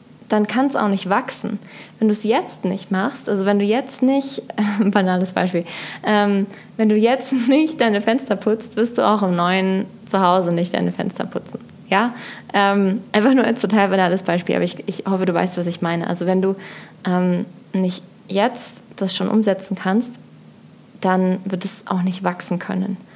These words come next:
Deswegen die Ziele, die du hast, auch immer runterbrechen. Ähm, das, was du dir vornimmst, immer runterbrechen und einfach jetzt schon anfangen. Und es kann halt jetzt ganz anders aussehen, als es dann in ein paar Jahren vielleicht sogar aussieht. Aber trotzdem wirst du es halt in ein paar Jahren nicht machen, wenn du es jetzt nicht auch machst.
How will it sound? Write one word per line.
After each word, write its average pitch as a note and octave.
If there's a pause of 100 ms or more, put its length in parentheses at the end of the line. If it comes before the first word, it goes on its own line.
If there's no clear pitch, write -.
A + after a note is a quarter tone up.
(520)
Deswegen G3+ (520)
die -
Ziele, C#4
die B3
du G#3+
hast, G#3+
auch F#3+
immer F3+
runterbrechen. C#4 (720)
Ähm, G#3
das, G#3
was G3
du G3
dir F#3+
vornimmst, C4+
immer F#3+
runterbrechen A#3+
und -
einfach F#3+
jetzt G#3
schon G#3
anfangen. G3
Und F3+
es F3+
kann G3
halt F#3
jetzt A3
ganz G#3
anders F#3+
aussehen, F3+
als F3+
es F3+
dann F3+
in F3
ein F3
paar F3+
Jahren A#3
vielleicht -
sogar E3+
aussieht. G#3+ (420)
Aber G3+
trotzdem G#3
wirst G#3+
du G#3
es G#3
halt F#3
in F#3
ein F3+
paar G3
Jahren G3
nicht F#3+
machen, F#3
wenn F3+
du F3+
es F3
jetzt F3+
nicht -
auch F3
machst. -